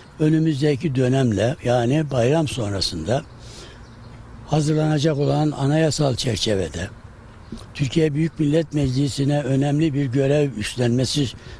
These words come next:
suretiyle Türkiye'yi geleceğe hazırlayacak bir çalışmanın başlanmasını da arzuluyoruz. Bunu millet olarak da temenni ediyoruz. Yani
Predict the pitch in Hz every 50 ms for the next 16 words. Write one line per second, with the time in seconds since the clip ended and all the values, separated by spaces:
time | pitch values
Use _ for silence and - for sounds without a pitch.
0 | - - - - 131 123 113 110 - - 117 101 92 95 113 139 170 175 - -
1 | - - - - - - - - - - - 170 170 156 - 147 139 143 151 151
2 | 135 143 135 139 131 123 123 147 147 143 120 131 123 104 120 113 110 110 107 104
3 | 101 123 160 180 165 - - - - - - - - 151 143 - - 143 135 135
4 | 135 - 123 123 120 120 147 202 214 202 - - - - - - - - 139 139
5 | 131 - 147 151 147 147 143 139 123 - 143 147 170 180 170 185 170 165 160 147
6 | 131 147 151 156 156 143 131 104 87 80 - - - - - - - - - -
7 | - 139 151 165 160 151 151 151 165 180 156 - 143 131 117 113 117 110 - -
8 | - 165 185 196 196 - - - - - - - - 139 139 156 147 147 139 143
9 | 143 135 117 101 101 85 76 73 73 - - - - - - - - - - -
10 | - 156 156 151 143 120 131 160 185 190